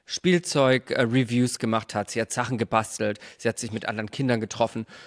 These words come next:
Und die ist halt Multi-, Multi-, Multimillionärin geworden damit. Und jetzt fast forward,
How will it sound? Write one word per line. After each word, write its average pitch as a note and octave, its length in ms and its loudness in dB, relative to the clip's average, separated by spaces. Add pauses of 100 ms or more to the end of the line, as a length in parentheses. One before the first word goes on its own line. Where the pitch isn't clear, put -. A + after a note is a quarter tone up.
(120)
Und A#2+ 180 -4
die B2 140 -4
ist A#2+ 160 -6
halt A#2 180 0
Multi-, D3+ 720 2
Multi-, C3+ 380 -2
Multimillionärin G#2 840 -2
geworden D2+ 400 -6
damit. - 360 -10 (840)
Und A2+ 120 -2
jetzt - 300 -4
fast - 400 -6
forward, F3 460 2